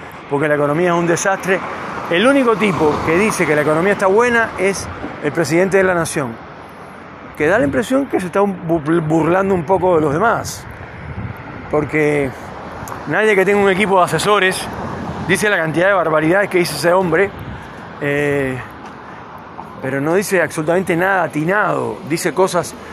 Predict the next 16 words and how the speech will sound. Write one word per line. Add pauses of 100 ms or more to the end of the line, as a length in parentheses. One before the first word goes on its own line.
(120)
totalmente
desatinadas. (880)
Que,
que
tienen
cierto, (500)
un
poquito
grado
de
locura,
o
sea, (760)
se
concentran
en,